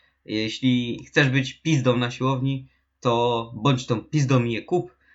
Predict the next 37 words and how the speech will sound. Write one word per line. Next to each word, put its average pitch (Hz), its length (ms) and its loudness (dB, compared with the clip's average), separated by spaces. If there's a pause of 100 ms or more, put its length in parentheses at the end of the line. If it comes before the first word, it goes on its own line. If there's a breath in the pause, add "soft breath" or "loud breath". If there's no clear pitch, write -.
ale 113 220 0
dla 127 200 4
mnie 139 180 2
to 127 80 -2
jest 113 200 -6 (180)
szkoda 160 380 0
siana, 139 540 0 (320)
e, 113 420 -2
i 123 500 2
renomy, 135 480 6 (200)
że 110 120 -2
tak 110 220 -4
to 101 100 -4
ujmę. 107 380 -4 (360)
Niech 135 300 0
to, 135 480 0 (220)
zostawmy 160 560 2
rękawiczki 127 720 -2 (160)
dla 123 120 4
kobiet, 120 420 -2
a 110 80 -4
nawet 120 280 -2
i - 60 -18
kobiety 127 340 2
tego - 200 -6
nie 95 140 -8
powinny, 104 380 -8
z 110 120 -8
nich 127 220 -2
korzystać. 127 580 -2 (500 loud breath)
Nie 156 160 4
wiem, 143 120 2
jak 139 120 2
można 131 260 2
się 127 140 -4
bać 123 220 2
odcisków. - 680 -2